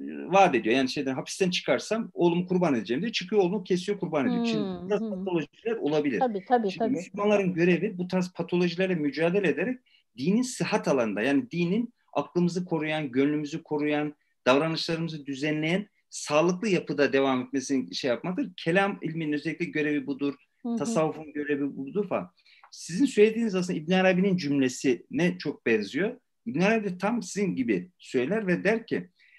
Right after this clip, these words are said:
Speaker 1: e, sevgi insanı harekete geçiren sahiptir.
Speaker 2: Hı hı. Hı hı.
Speaker 1: Korku insanı hareketsiz bırakır.
Speaker 2: Hı hı.
Speaker 1: Mesela Hazreti Musa örneğinden bunu verir. Şimdi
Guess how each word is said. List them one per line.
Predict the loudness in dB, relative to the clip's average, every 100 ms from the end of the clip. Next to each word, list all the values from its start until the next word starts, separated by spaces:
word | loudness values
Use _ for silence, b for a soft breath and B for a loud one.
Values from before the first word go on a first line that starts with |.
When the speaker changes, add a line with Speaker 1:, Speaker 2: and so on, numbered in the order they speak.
| b _ -2
Speaker 1:
e, | 2 4 2 -2 -10
sevgi | -8 2 4 4 0 -2 -4
insanı | -6 -4 0 0
harekete | 2 0 0 2 2
geçiren | 2 0 2 2 2 -2 _ _ _
sahiptir. | -4 4 4 4 0 -8 -14
Speaker 2:
Hı | -14 _ _ -8
hı. |
Hı | -6
hı. |
Speaker 1:
Korku | 2 2 2 -2 -4
insanı | -2 0 2
hareketsiz | 4 2 0 -6 -12 -6
bırakır. | -6 -6 -14 -10
Speaker 2:
Hı | -8
hı. | -6 -6
Speaker 1:
Mesela | 0 4 4
Hazreti | 4 0
Musa | -2 0 0
örneğinden | 0 2 2 2 2 0
bunu | -2 0
verir. | 0 0 -6
Şimdi | -6 -4